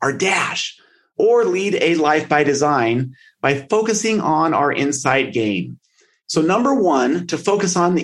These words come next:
inside game is to realize that the situation is always neutral. It's our attitude that matters.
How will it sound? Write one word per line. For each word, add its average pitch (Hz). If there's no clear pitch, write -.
inside 196
game 135
is 160
to 165
realize 175
that -
the 135
situation 185
is -
always 175
neutral. 175
It's 180
our 190
attitude 202
that 143
matters. 127